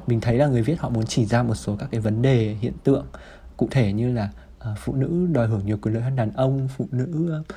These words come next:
không làm, không, không làm việc nhà, từ chối làm việc nhà,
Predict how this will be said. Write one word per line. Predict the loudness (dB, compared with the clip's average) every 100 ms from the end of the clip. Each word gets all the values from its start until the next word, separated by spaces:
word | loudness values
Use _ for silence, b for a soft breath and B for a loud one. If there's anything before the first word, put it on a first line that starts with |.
| B B -18
không | -4 -2 0 0 0 0
làm, | 2 2 0 -4
không, | -6 -6 -4 -6 -4
không | -2 0
làm | 0
việc | 0 0
nhà, | 0 0 -2 -2
từ | -2
chối | 0 0
làm | 0
việc | 0 0
nhà, | 0 0